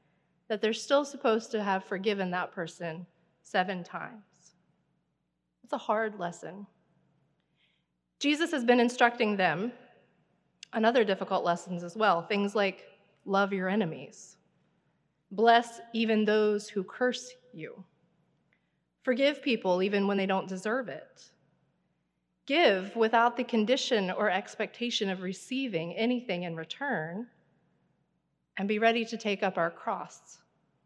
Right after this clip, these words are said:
and follow him. Each one of those instructions, all by themselves, is a steep ask.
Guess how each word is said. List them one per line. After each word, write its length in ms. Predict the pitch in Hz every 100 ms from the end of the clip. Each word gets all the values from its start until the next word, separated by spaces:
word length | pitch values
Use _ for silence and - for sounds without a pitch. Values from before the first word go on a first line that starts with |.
| -
and 120 | 196
follow 360 | 190 185 175 180
him. 360 | 160 196 214 196 _ _ _ _ _ _ _ _ _ _ _ _ _ _ _ _ _ _ _ -
Each 380 | 320 359 - -
one 320 | 240 262 302
of 120 | 262 233
those 240 | 233 220
instructions, 960 | 208 202 220 - - 151 175 - - - _ _ _ _ -
all 180 | 247
by 220 | 262 247 226
themselves, 920 | 185 180 208 156 175 233 - - _ _ _ _ _
is 140 | - 208
a 60 |
steep 520 | 202 - - 262 254 - - _ _ _
ask. 600 | 208 180 165 - - -